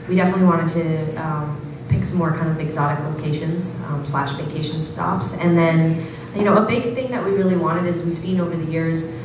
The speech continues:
um, as, as we've seen our band get bigger, that we really wanted to try to, you know, like I said, take a bite out of the mainstream and try to expand our audience a little bit and,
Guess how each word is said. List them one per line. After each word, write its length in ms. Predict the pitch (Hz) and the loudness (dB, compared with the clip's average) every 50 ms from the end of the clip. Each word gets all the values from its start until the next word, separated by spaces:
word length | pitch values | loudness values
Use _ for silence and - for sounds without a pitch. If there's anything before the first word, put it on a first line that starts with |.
| - - - | -10 -10 -6
um, 340 | - 160 160 156 151 151 - - | -4 -2 0 0 0 -2 -4 -6
as, 260 | - - 160 160 - - | -6 -6 -6 -6 -6 -6
as 160 | - 170 165 165 | -4 -4 -4 -2
we've 100 | 165 156 | -4 -4
seen 160 | 160 175 165 | -2 -2 -2
our 60 | 156 | -2
band 320 | 156 151 156 156 151 151 | -2 -2 -2 -4 -4 -4
get 160 | 160 - - - | -4 -4 -4 -4
bigger, 260 | 165 156 165 170 170 | -4 -2 0 0 2
that 140 | 170 156 - | 0 0 0
we 80 | 165 | 0
really 260 | 160 160 160 160 160 | 0 0 0 0 0
wanted 260 | 160 156 151 147 156 151 - | 0 0 -2 -2 -2 -4 -4
to 40 | 160 | -4
try 160 | - 156 151 151 | -4 -4 -4 -2
to, 320 | 151 151 151 147 147 - - | -2 -2 -2 -2 -2 -4 -6
you 80 | - - | -6 -6
know, 100 | - 151 | -4 -4
like 140 | 160 160 160 | -4 -2 -2
I 60 | 160 | -4
said, 240 | 156 165 160 156 - | -4 -4 -4 -4 -2
take 160 | 165 175 - | -2 -2 -2
a 40 | 165 | -2
bite 240 | 156 156 147 151 | -2 -2 -2 -2
out 160 | 147 151 151 147 | -2 -2 -2 -2
of 60 | 147 | -2
the 60 | 147 | -2
mainstream 500 | 147 143 143 147 - - 147 147 151 151 | -2 -2 -4 -4 -4 -4 -4 -4 -4 -2
and 140 | 151 151 147 | -2 -2 -4
try 180 | - 151 147 143 | -4 -4 -4 -2
to 240 | 147 143 135 143 147 | -2 -4 -4 -4 -6
expand 400 | - - - 147 147 147 143 147 | -6 -8 -6 -6 -4 -4 -2 -2
our 80 | 135 | -2
audience 440 | 135 139 139 135 147 151 156 160 - | -2 -2 -2 -2 -2 -2 -4 -4 -4
a 20 | |
little 240 | 170 175 175 175 175 | -2 -2 -2 0 0
bit 260 | 180 180 185 190 185 | 0 0 0 0 0
and, 300 | 175 160 156 151 151 147 | 0 0 -2 -2 -2 -4